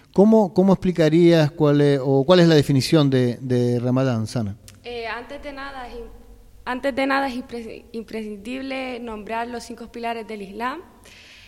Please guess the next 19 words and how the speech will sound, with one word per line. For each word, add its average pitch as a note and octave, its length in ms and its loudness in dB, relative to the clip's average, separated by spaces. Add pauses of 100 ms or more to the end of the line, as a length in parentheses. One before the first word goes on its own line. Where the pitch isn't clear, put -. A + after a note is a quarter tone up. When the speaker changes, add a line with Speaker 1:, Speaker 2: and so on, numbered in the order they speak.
Speaker 2:
eh, A#3 300 -6
testimonio A3 720 -10
de A#3 140 -8
fe, C4+ 520 -10
oración, A#3+ 760 -8 (440)
zekat, A3+ 500 -10
o B3 40 -8
sea, A#3 200 -10
contribución A3 1200 -10 (100)
a A3 100 -10
los G#3+ 140 -8
más A#3 160 -6
necesitados, A#3+ 840 -10
ayunar A3+ 480 -8
en A#3+ 100 -8
el A#3+ 80 -8
mes B3 220 -8
de G#3+ 100 -10
Ramadán G3+ 520 -8